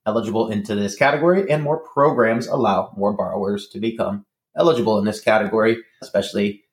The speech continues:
as investors are looking for alternatives. So a lot of aggressive programs now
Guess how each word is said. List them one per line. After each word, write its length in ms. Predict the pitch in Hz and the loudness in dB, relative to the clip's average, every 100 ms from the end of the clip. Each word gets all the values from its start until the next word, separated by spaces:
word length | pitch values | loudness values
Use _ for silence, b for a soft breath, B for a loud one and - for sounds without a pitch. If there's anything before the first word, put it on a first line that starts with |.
| - | -6
as 560 | 101 95 95 92 - - | 0 2 0 -2 -10 -12
investors 580 | 98 98 90 - - 98 | -8 -4 -4 -4 -2 0
are 120 | 101 | 0
looking 420 | 95 98 98 101 101 | 0 -4 -4 -6 -6
for 340 | 85 92 90 | -8 -8 -8
alternatives. 800 | 85 101 - 98 95 92 - - | -6 -6 -2 -2 -2 -4 -8 -4
So 180 | - 87 | -2 -2
a 100 | 95 | -4
lot 240 | 98 104 | -2 2
of 80 | 107 | 2
aggressive 600 | 120 - 117 110 - 123 | 0 2 0 0 -2 -4
programs 760 | - 135 127 135 139 143 - - | 2 2 4 0 0 -4 -12 -12
now 440 | - 110 107 131 | -2 0 2 0